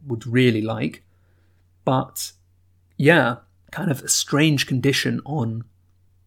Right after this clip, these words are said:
getting the two clues. This is a sixty percent of the time it works every time kind of card, isn't it? You're desperate for the situation where you've got enough enemies to kill and you're at the right location to get the two clues, but without a way of drawing the enemies that you need,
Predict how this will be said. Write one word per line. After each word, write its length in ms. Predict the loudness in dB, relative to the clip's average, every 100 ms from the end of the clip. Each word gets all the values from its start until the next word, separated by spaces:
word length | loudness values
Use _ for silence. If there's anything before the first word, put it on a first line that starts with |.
| _
getting 240 | 0 0
the 80 | -4
two 200 | -4 -4
clues. 480 | -4 -6 -6 -8 -10 _ _ _
This 140 | -2 0
is 120 | 0
a 60 | 2
sixty 380 | 2 2 0
percent 280 | 0 2 2
of 60 | 2
the 80 | 0
time 260 | 2 2
it 60 | 2
works 280 | 0 2 4
every 180 | 4
time 220 | 2 -2 -6
kind 180 | -6
of 80 | -6
card, 240 | -8 -4 -2
isn't 220 | -2 -4
it? 220 | -6 -10 -18 -20 _
You're 460 | 0 4 4 2 -2 _ _
desperate 440 | 8 8 6 2 0
for 80 | 0
the 80 |
situation 500 | -2 -2 -2 -2 -2
where 80 | -4
you've 120 | -4
got 120 | -2 0
enough 320 | 2 2 2
enemies 380 | 0 0 -2 -6
to 80 |
kill 540 | -8 -2 0 0 -2 -6 _
and 180 | 2 4
you're 80 | 4
at 80 | 0
the 60 |
right 160 | -2 -4
location 480 | -4 -8 -6 -6 -6
to 80 | -4
get 180 | -4
the 60 | -4
two 180 | -6 -4
clues, 520 | 0 2 2 -2 -8 _ _ _
but 280 | -2 -2 -2
without 360 | 0 4 4 4
a 40 |
way 280 | 4 4 4
of 100 | 0
drawing 520 | 0 2 4 2 0
the 100 | -2
enemies 400 | 0 -2 -4 -6
that 100 | -8
you 100 | -6
need, 380 | -2 0 0 -2